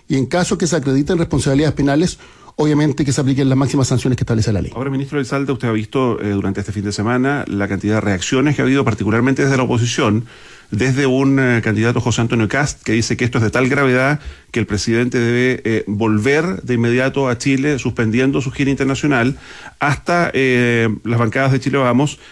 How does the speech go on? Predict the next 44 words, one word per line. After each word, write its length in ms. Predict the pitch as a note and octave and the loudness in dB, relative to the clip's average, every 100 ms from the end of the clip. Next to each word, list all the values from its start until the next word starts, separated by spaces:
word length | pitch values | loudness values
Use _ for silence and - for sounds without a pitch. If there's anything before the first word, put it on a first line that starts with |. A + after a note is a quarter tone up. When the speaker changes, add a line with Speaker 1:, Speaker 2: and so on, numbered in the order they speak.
| - | -10
Speaker 2:
que 80 | - | -4
están 200 | A2+ C3 | -2 0
pidiendo 340 | C3 C3 C3+ C3+ | 2 2 2 2
una 140 | B2+ | 0
sesión 220 | A2+ C3 | 0 0
especial 340 | B2+ G#2+ B2+ D3 | 0 -2 0 0
en 80 | |
la 100 | C#3 | 0
Cámara 420 | C3+ C#3 C#3 D#3+ - - - - | 0 0 2 0 -2 -10 -20 -4
para 180 | C3 C#3 | 0 2
abordar 380 | C#3 A#2 C3+ D#3+ | 2 2 2 0
estos 180 | E3+ D#3 | 0 -2
posibles 380 | C#3 D3+ D3 | -2 0 0
casos 300 | - D3 D#3+ | 0 -2 0
de 60 | C3+ | 0
financiamiento 520 | C3 B2+ B2+ C#3 C#3 | 0 0 2 0 0
irregular 340 | C3 A#2 C3 C#3 | 0 0 0 0
de 80 | |
la 80 | B2+ | 0
política. 500 | A#2 D#3+ B2 F#2+ F#2+ - - - | 0 -2 -2 -2 -4 -8 -20 -10
Eh, 240 | - A2 - | -2 -2 0
en 120 | B2 | 0
esta 640 | C#3 - D3+ C#3 C3+ B2+ A#2+ | 0 0 0 2 2 2 2
idea 400 | B2+ B2+ C#3 D3 | 2 2 2 0
que 60 | C3+ | -2
usted 140 | C#3 | -2
nos 120 | C3 | -2
cuenta 400 | C3+ C#3 C3+ C#3 | 0 -2 0 0
de 180 | B2 B2+ | 0 0
colaborar, 720 | B2+ A#2 A2 A2+ B2+ C3+ C#3 - | 0 0 2 2 0 0 -2 -2
eh, 420 | A2 G#2+ G#2 G2+ - - - - | 0 2 2 0 -4 -10 -18 -12
y, 600 | - - - A2 G#2 A2 | -8 -6 -4 -2 -2 0
y 40 | |
total 220 | G#2+ B2 | 0 0
transparencia 640 | A#2+ A#2 A#2 C3+ D3 D3 | 0 -2 0 0 0 0
y 60 | C3 | 0
caiga 260 | B2+ B2+ A#2 | 0 0 0
quien 140 | A2 | 0
caiga, 260 | D#3 D#3+ B2 | 0 0 2
como 140 | A#2+ | 0
dice 120 | B2 | 0
el 60 | A2 | -2
propio 180 | C3 C3 | 0 0
presidente, 560 | B2 B2+ C3+ B2+ D3+ | 0 0 0 0 -2